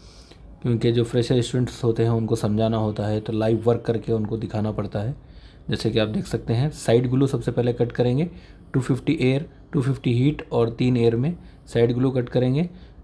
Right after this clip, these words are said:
थोड़ा सा फ्लक्स मैंने यहाँ पे डाला है और नीचे से जो एक कॉइल रजिस्टर है हमारा,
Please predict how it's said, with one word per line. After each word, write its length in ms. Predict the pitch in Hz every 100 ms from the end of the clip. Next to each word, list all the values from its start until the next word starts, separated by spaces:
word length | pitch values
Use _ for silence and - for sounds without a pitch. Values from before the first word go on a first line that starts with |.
| -
थोड़ा 160 | 127 131
सा 120 | 139
फ्लक्स 340 | 135 147 143 143
मैंने 200 | 135 131
यहाँ 160 | 123
पे 100 | 127
डाला 220 | 120 113
है 80 | 123
और 80 | 135
नीचे 320 | 127 120 131
से 140 | 123 131
जो 180 | 131
एक 180 | 131 127
कॉइल 340 | - 127 131 120
रजिस्टर 420 | 113 113 - 123
है 60 |
हमारा, 300 | 120 117 131